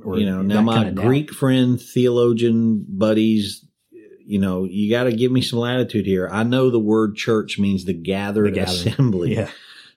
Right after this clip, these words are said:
Speaker 2: So I, I'm not saying we should not gather,
Speaker 1: Right.
Speaker 2: but I'm saying when we're not gathered, when we, when we're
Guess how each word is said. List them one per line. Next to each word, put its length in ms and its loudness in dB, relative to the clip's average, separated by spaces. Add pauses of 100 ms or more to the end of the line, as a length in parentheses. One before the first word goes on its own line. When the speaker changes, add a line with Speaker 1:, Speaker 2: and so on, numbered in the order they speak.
(100)
Speaker 2:
So 380 2 (220)
I, 240 -14
I'm 240 2
not 240 0
saying 320 -2
we 120 2
should 400 0
not 380 -2
gather, 760 -4 (280)
Speaker 1:
Right. 240 -10
Speaker 2:
but 140 0
I'm 120 0
saying 340 0
when 140 2
we're 140 2
not 520 0
gathered, 720 -2 (180)
when 280 0
we, 260 2
when 160 0
we're 360 0